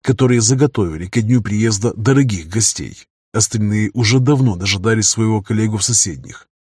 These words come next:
В отличие от Ли, этим не дали никаких удобств. «Выпусти ее», сказал я Мышу по окончанию всех мероприятий. «Уверен?» Отчего-то совсем не удивил он меня своим вопросом. «А ты сам как считаешь?»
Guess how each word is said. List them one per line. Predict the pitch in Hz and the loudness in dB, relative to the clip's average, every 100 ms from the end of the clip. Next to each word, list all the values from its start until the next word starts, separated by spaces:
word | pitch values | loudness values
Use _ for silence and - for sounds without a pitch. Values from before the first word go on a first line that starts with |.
| _ - | _ -6
В | 113 | -4
отличие | 117 131 117 104 | 2 2 2 0
от | - 87 | -4 -4
Ли, | 95 107 - | -2 -2 -2
этим | 110 110 117 117 | -2 0 2 2
не | |
дали | 113 117 110 | 4 2 4
никаких | 123 117 131 117 90 107 | 2 0 -2 -2 -4 -4
удобств. | 92 76 - - - _ _ _ _ _ - | -6 -6 -6 -8 -12 _ _ _ _ _ -2
«Выпусти | 107 139 113 - 95 | 4 4 2 -2 -4
ее», | 87 78 64 _ _ _ | -4 -6 -10 _ _ _
сказал | - 123 113 135 | -4 0 4 4
я | 117 110 | 4 4
Мышу | 120 - | 2 2
по | 101 | 0
окончанию | 104 113 104 120 113 | -2 0 2 2 2
всех | - 104 | 0 -2
мероприятий. | 101 101 98 82 71 - - _ _ _ _ _ - | -4 -4 -4 -6 -10 -16 -20 _ _ _ _ _ -2
«Уверен?» | 127 117 120 156 160 135 _ _ _ - | 2 4 4 4 4 -2 _ _ _ -2
Отчего-то | 107 - 120 123 - | -2 2 4 4 2
совсем | 127 - 127 - 113 95 | 0 2 0 2 2 2
не | |
удивил | 98 92 98 120 | -2 -2 0 0
он | - 120 | 2 2
меня | 113 110 | 2 2
своим | - 110 104 | 0 0 0
вопросом. | 113 - 80 - - - _ _ - | -2 -4 -4 -6 -8 -20 _ _ -8
«А | 98 101 | -6 0
ты | 123 123 113 | 2 4 2
сам | - 113 117 110 | 2 2 2 -2
как | - 101 | -2 -2
считаешь?» | - - 110 120 113 107 | 0 -2 2 4 4 2